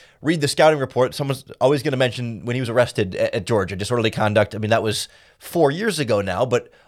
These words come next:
all of a sudden you have that one mark on your record and people already assume, like, okay, maybe there's off-field concerns a-, and red flags for him in that regard. But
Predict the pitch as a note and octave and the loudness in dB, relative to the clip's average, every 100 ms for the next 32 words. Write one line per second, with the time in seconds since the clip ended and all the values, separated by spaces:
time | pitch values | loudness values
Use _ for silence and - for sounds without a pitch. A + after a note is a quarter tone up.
0 | - C3 C#3 D#3+ C#3+ C3 A#2+ B2+ B2 A2 | 2 2 4 0 0 -2 2 4 4 4
1 | A2+ B2 A#2+ B2 A#2 G#2 B2+ C3 A2+ G2 | 2 2 4 4 2 -2 -2 -2 -4 -6
2 | B2 A#2 G2+ G#2 G#2 G#2 - D#3 B2 A2+ | -8 -4 0 0 0 -2 -4 -4 -2 -2
3 | - D#3+ B2+ G2+ F#2 - _ - A2+ B2+ | 0 0 2 0 -2 -14 _ -10 -2 -2
4 | C3+ B2 A#2 A#2 A2+ A2 F2 - - - | 0 0 2 2 0 -4 -8 -10 -18 -20
5 | _ G#2 A#2+ A2+ - D3+ C#3 A#2 - A2+ | _ 0 2 0 -4 0 0 -2 -4 -4
6 | - B2 A2+ A2 G2+ A2+ - G2+ A2+ G#2+ | -2 -2 -2 -4 -4 -6 -4 0 2 0
7 | - A2 G#2+ G2+ - - A2 A#2+ A2 A#2+ | 0 0 2 -2 -10 -8 -4 -4 -4 -4
8 | B2 C3 A2 G2+ E2+ F2+ F2 A2+ | 0 0 0 -4 -4 -4 0 0